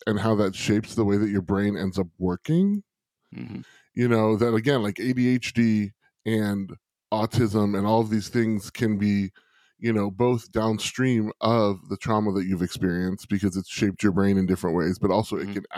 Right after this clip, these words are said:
Speaker 1: exacerbate those things.
Speaker 2: Mm-hmm.
Speaker 1: Um, and the other thing that I've been, I've been sort of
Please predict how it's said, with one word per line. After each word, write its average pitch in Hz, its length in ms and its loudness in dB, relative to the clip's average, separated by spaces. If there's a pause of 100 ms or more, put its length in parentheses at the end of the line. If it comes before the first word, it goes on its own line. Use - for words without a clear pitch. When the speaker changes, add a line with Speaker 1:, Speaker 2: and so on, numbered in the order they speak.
Speaker 1:
exacerbate 95 680 0
those - 260 -2
things. 76 480 -8 (340)
Speaker 2:
Mm-hmm. 90 280 -8
Speaker 1:
Um, 117 260 2
and 117 160 -2
the 131 80 2
other 143 120 2
thing 131 180 0
that 113 100 4
I've 107 160 2
been, 107 160 0
I've 104 200 0
been 101 160 0
sort 104 200 0
of 95 160 0